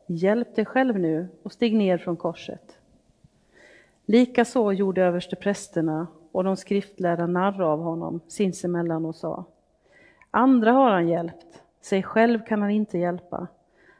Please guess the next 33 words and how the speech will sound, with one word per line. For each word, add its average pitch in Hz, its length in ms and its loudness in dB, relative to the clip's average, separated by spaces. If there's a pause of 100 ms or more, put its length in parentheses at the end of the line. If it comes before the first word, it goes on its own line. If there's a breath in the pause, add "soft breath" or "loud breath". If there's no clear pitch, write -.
Han 254 360 2
som 240 260 0
är 202 160 2
Messias, 180 840 -4
Israels 214 580 0
konung, 175 600 -4 (520 soft breath)
nu 240 260 2
får 247 160 -4
han 226 120 2
stiga 208 340 -2
ner 220 280 2
från 220 200 -8
korset - 760 -8 (360)
så - 140 -4
att 190 140 -2
vi 196 60 0
kan 196 200 -2
se 226 360 2
det 175 280 -2
och 214 120 -12
tro 254 440 -4
på 175 80 -4
honom." 165 480 -8 (640 soft breath)
Också 240 380 -2
de 220 220 2
som 190 160 -6
var 185 80 -2
korsfästa 185 640 -6
tillsammans 196 680 -2
med 170 200 -4
honom 170 400 -10 (280)
skymfade 185 640 -8
honom. 185 360 -6